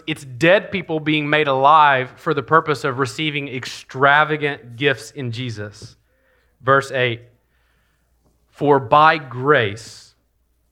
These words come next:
you have been saved through faith. That means you did nothing but believe. And this is not your own doing. It is the gift of God, not a result of works or effort,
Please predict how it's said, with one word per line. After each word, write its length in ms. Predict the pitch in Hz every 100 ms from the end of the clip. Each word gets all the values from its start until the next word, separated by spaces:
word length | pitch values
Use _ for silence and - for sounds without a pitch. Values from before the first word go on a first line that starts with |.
| _ _ _ 127
you 160 | 147
have 140 | 143 127
been 120 | 127
saved 320 | 117 131 123
through 140 | 123 117
faith. 480 | - 143 131 110 - _ _ _ _ _ _ _ -
That 120 | 151
means 220 | 156 123
you 80 | 156
did 240 | 160 143
nothing 560 | 131 139 156 156 165 143
but 160 | 139 123
believe. 580 | 127 131 104 101 _ _ _ _ _ _ _ - _ _ _ _ _ -
And 120 | 135
this 160 | 156 160
is 140 | 139
not 200 | 156 147
your 140 | 143
own 160 | 143 135
doing. 300 | 127 123 120
It 80 | 127
is 100 | 110
the 80 | 117
gift 260 | 123 120
of 140 | 135 113
God, 300 | 120 113 113
not 160 | 127
a 20 |
result 400 | 123 117 120 117
of 160 | 110 104
works 480 | 104 117 107 117 -
or 240 | 123 113
effort, 400 | 107 - 85 -